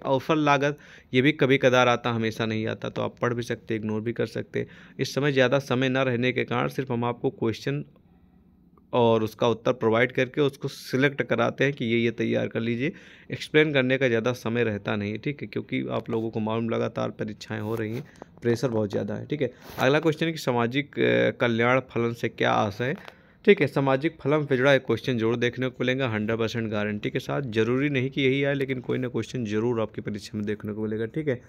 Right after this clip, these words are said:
सामाजिक कल्याण फलन के विचार को सर्वप्रथम प्रस्तुत करने का जो श्रेय है वो प्रोफेसर ब-, ठीक है, बर्गसन को च-, अ, जाता है। इसके पश्चात इस सिद्धांत का विकास सैमुअल टिंटनर तथा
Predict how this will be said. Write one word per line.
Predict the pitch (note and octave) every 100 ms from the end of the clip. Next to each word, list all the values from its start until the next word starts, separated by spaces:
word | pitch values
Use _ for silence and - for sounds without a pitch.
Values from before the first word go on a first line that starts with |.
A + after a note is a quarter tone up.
| - - -
सामाजिक | C3 A#2+ B2+ C#3+
कल्याण | C3 A#2+ C3
फलन | - B2+ C3
के | C3
विचार | A2+ - A#2+ B2+
को | C3+
सर्वप्रथम | - - D3+ C#3 A#2 G#2+ G2 - - _ - - - - -
प्रस्तुत | C#3+ C3+ F3 -
करने | C3+ C3+ D3
का | D3+
जो | B2+
श्रेय | - C#3 D3+
है | D3
वो |
प्रोफेसर | D#3 B2 B2 - C#3
ब-, | A#2+ B2 - - - -
ठीक | F#3 D3+
है, |
बर्गसन | A#2+ B2+ B2 A2+ D#3 D3+
को | D3+
च-, | D3+ C#3
अ, | - - B2 B2
जाता | B2 B2 D3 C#3
है। | F3 - - _ _ -
इसके | - F3+
पश्चात | F3+ C#3+ C#3 C#3 B2+ - D#3+ F3 -
इस | E3+ F3
सिद्धांत | E3 B2 C#3 D3+ D#3
का | D3
विकास | B2+ C3 C#3 D#3
सैमुअल | D#3 - C#3 C3+ C#3 D3 C3 - D3+ - - - -
टिंटनर | D3+ C3+ C#3 C3+ D3+ D#3 - - -
तथा | C3 D3+